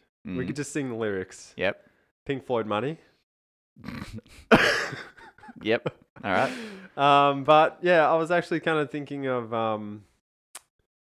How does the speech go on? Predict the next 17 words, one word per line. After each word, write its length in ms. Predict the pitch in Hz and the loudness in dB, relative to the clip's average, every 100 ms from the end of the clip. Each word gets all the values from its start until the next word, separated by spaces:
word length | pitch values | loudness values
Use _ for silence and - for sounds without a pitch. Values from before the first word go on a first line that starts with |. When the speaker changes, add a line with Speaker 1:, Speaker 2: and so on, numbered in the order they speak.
| _ _ _ _ | _ _ _ _
Speaker 1:
um, 400 | 107 113 110 107 104 _ _ _ _ _ | -4 0 0 -2 -10 _ _ _ _ _
<laughs> 60 | - - - - - - - _ _ _ _ _ - - - - _ | -18 -18 -20 -20 -20 -20 -20 _ _ _ _ _ -20 -20 -20 -20 _
there's 160 | - 139 | -2 0
a 60 | 139 | 0
song 260 | 170 170 | 0 0
we 100 | 160 | -2
could 180 | 139 127 | -4 -6
just, 320 | 120 - - | -8 -12 -12
just 280 | 123 110 - - | -12 -12 -16 -8
make 200 | 117 107 | -6 -6
straight 280 | - 117 98 | -4 -2 0
up. 200 | 92 87 | -2 -6
It's 80 | 95 | -12
just 160 | 98 | -14
called 200 | - 98 | -8 -6
Accountant's 380 | 92 - 107 101 | -6 -4 -4 -6
Blues. 500 | - 101 127 - - | -8 -8 -8 -12 -20